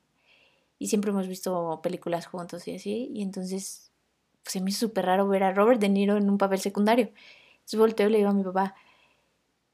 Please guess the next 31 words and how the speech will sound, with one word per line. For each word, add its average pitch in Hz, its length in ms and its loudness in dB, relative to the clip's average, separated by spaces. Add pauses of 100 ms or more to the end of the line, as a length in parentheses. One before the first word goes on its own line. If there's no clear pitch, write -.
(300)
"¿Qué 233 160 6
onda? 254 320 6
Súper 214 320 0
raro 233 360 6
verlo 240 720 6
como 196 220 2
que 196 160 0
sin 196 560 0
salir 208 340 4
tanto 202 720 6
y 196 80 6
en 185 140 2
un 196 80 0
papel 202 320 2
que 196 100 2
no 190 160 2
está 202 160 0
haciendo 196 280 2
así 196 100 0
como 196 180 0
el 185 140 2
héroe 185 340 6
ni 185 160 -6
nada". 190 320 0 (720)
Y 214 120 0
súper 208 320 4
natural 202 420 8
voltea 220 340 8
y 202 60 6
me 185 140 4
dice, 180 320 0